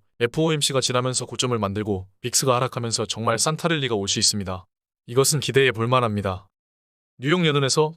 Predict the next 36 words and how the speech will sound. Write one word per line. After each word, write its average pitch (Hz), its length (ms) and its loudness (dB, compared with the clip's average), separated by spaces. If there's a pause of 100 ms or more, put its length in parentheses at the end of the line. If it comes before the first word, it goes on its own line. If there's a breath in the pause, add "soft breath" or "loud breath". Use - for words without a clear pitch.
설문조사를 185 640 2
했는데 113 440 -2 (280)
일 160 120 -2
년 202 140 4
후 185 40 2
기대 175 240 2
인플레가 175 440 2
작년 151 320 0
이후 143 180 0
가장 160 300 -2
낮게 131 200 2
나왔습니다. 113 600 0 (420)
인플레가 165 480 2
내년엔 127 320 0
잡힐 156 300 -2
거라는 131 400 0
기대감이 117 540 -2
가장 - 280 0
큰 151 160 -6
것이죠. 104 420 -2 (800)
연준의 156 320 2
목표는 175 400 2
중장기 156 440 2
기대 143 260 2
인플레가 135 540 2
이 123 80 -4
퍼센트까지 180 600 0
떨어지는 196 400 2
것입니다. 104 520 -2 (380)
이는 151 260 0
연준의 147 340 4
의도대로 135 400 4
물가가 120 380 2
잡혀가고 135 500 2
있다는 120 300 0
뜻이고 110 500 0